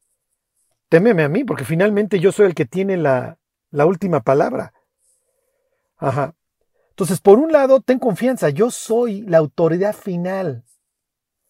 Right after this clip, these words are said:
Y por el otro lado, si estás viviendo bien, esto es de causa de aliento, si estás viviendo mal,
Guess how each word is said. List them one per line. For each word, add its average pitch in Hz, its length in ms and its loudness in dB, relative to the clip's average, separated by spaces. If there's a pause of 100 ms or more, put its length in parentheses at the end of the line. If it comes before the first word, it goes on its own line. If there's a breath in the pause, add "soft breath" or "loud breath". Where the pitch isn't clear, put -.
(180)
Y 165 140 -2
por 175 220 6
el 175 140 4
otro 302 280 0
lado, 208 460 -2 (1600)
si - 160 -6
estás 277 200 6
viviendo 269 460 4
bien, 214 320 -2 (640)
esto 185 200 -4
es 160 60 0
de 175 100 -2
causa 175 300 4
de 156 80 6
aliento, 156 280 -2
si 170 120 -6
estás 202 220 0
viviendo 196 360 -2
mal, 180 280 0